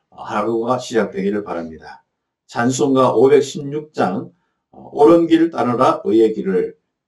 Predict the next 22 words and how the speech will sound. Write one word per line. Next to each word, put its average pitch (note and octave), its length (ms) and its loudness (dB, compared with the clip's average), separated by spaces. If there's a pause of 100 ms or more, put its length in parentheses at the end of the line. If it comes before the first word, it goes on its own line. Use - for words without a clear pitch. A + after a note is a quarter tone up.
(160)
이 D3 380 -2
찬송가가 A#2 640 -4
있는데 F2 600 -6 (260)
그 D3+ 240 4
내용들 C3 560 2
보면은 B2 520 -2 (540)
옳은 F3 400 4
길 E3 240 4
따르라 C3 560 2
의의 A2+ 320 2
길을, F#2+ 380 -4 (360)
세계 C3+ 400 2
만민의 D3+ 680 0
참된 D3 440 -4
길, F#2 320 -8 (580)
이 D#3 240 2
길을 F3+ 360 -2
따라서 B2+ 680 -4
살기를, - 840 -8 (580)
온 E3 460 4
세계에 D3 480 4
전하세, F#2+ 720 -4